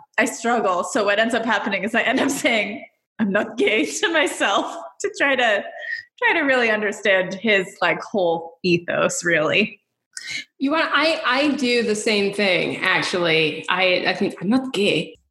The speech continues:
Speaker 1: It really just encapsulates so much about him.
Speaker 2: Yeah, I mean, he's gay, so I don't know what you want. Um,
Speaker 1: I would just like to say that I got a performance of the first strip in a Southern accent, and it was truly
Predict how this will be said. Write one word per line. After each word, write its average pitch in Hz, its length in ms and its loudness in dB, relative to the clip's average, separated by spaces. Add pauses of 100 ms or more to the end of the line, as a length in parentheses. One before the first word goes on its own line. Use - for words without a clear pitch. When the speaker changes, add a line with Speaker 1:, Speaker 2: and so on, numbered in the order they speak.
Speaker 1:
It 427 100 2
really 370 320 2
just 359 180 -2
encapsulates 320 720 0
so - 300 -4
much 240 260 0
about 220 280 0
him. 160 320 -2 (300)
Speaker 2:
Yeah, 349 140 2
I 294 100 2
mean, 302 240 0
he's 294 160 0
gay, 240 320 0
so 220 260 -2
I 208 120 2
don't 226 120 0
know 208 80 0
what 214 140 0
you 208 80 -2
want. 208 340 0
Um, 233 340 0 (560)
Speaker 1:
I 254 120 2
would 311 100 0
just 359 160 -6
like 294 200 2
to 311 60 -4
say 285 200 0
that 226 180 -2
I 190 160 2
got 202 180 2
a 185 60 2
performance 196 720 -2
of 185 240 0
the 180 120 2 (140)
first 180 360 0
strip - 560 0 (200)
in 190 420 2
a 254 120 2
Southern 269 360 0
accent, 269 560 0
and 208 200 0 (140)
it 220 160 2
was 185 460 -4 (1300)
truly - 840 -2